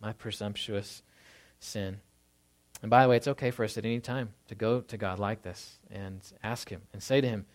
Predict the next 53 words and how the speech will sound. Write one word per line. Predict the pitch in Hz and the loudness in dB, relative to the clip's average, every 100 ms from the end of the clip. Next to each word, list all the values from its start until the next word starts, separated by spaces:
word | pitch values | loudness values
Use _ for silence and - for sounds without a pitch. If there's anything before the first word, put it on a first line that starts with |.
| - - _ - | -20 -20 _ -2
"God, | 127 | 0
we | 131 | 0
need | 123 131 123 123 - | 0 2 2 0 -4
your | - 107 | -4 2
help," | 127 104 - - | 4 2 0 -4
right? | 107 120 - _ _ | 0 0 -2 _ _
We | - 131 | -2 8
don't | 151 147 | 8 8
have | 135 | 4
it | 131 | 6
all | 123 | 6
together. | 107 101 95 98 - | 4 -2 -2 -6 0
Anybody | 151 151 156 | 4 6 6
have | 151 | 6
it | |
all | 151 | 4
together? | 151 151 151 151 _ _ _ _ _ _ _ _ _ 127 | 6 4 4 -2 _ _ _ _ _ _ _ _ _ -4
Right? | 123 131 - | -4 -4 -10
Okay. | 113 - 98 - _ _ 127 | -12 -10 -12 -12 _ _ -16
Yeah. | 113 104 _ _ _ _ _ _ _ _ | -14 -16 _ _ _ _ _ _ _ _
Bruce | - 107 | 0 0
said, | - 101 90 - | 0 -6 -8 -8
"I | |
got | 95 87 | -6 -4
it | |
all | 87 | -6
together." | 87 90 90 92 - | -10 -10 -10 -12 -16
Yeah. | 107 | -14
So | - | -6
we'll | 107 | 0
talk | 113 98 | 2 2
to | 98 | -2
him | 95 | -6
afterwards. | 92 - 92 92 - _ _ _ _ _ _ _ _ _ - | -8 -8 -10 -10 -16 _ _ _ _ _ _ _ _ _ -2
But | 110 | -2
if | |
you're | 113 | 2
like, | 110 101 - - - | 2 2 -2 -20 -12
you | 107 | -8
know, | 104 | -6
everybody | 113 120 120 | -4 -2 0
else, | 123 98 - | 0 -4 -6
right? | 107 110 | -4 -4
<laughs> | |
Everybody | 117 160 151 147 | 0 2 6 6
else | 143 - | 6 2
in | 175 | 4
the | |
rest | 165 147 | 4 4
of | - | 4
the | 151 | 8
world, | 143 123 113 - - - - - _ - | 10 8 4 -8 -20 -20 -20 -20 _ -10
then | 123 117 110 110 | -2 0 0 -4